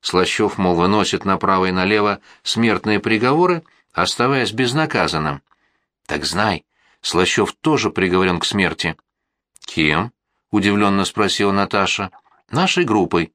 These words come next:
Собственно, он уже давно приговорён. Да понимаешь, Митя!» — обрадованно воскликнула Наташа. «а я ведь считала тебя...»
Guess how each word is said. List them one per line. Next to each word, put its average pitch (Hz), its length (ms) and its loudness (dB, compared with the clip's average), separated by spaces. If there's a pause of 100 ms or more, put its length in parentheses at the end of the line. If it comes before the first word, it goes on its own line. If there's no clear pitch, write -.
(540)
Собственно, 95 580 0 (180)
он 98 160 4
уже 95 180 2
давно 123 380 2
приговорён. 90 640 2 (320)
Да 82 140 -2
понимаешь, 156 580 0 (400)
Митя!» — 113 640 0 (460)
обрадованно 85 680 2
воскликнула 87 500 0
Наташа. 90 540 0 (580)
«а 87 120 -2
я 95 160 2
ведь 95 140 0
считала 104 480 0
тебя...» 104 440 0